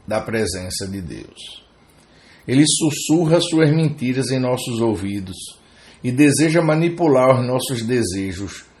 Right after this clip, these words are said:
para que fiquemos eternamente presos em seu cativeiro de pecados. Estamos lidando com um ser ardiloso, que conhece como ninguém a natureza humana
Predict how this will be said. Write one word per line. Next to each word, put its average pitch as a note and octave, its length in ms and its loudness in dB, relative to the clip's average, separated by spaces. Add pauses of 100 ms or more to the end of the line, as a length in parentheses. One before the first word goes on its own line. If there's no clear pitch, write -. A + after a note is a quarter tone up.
(140)
para C#3+ 240 6
que - 140 -12
fiquemos C3 500 -2
eternamente D3 800 0
presos F2 760 -10 (180)
em B2 100 -4
seu B2 240 -2
cativeiro F#2+ 680 -4
de F#2 120 -12
pecados. - 920 -12 (960)
Estamos F3 440 2
lidando C#3+ 460 4
com D3 180 -2
um D3 40 0
ser C3+ 300 0
ardiloso, A2 840 -2 (420)
que A#2 100 -8
conhece B2 680 -4
como G3 240 0
ninguém C3 440 0
a C3 60 -2
natureza A#2 580 -4
humana G2+ 520 -6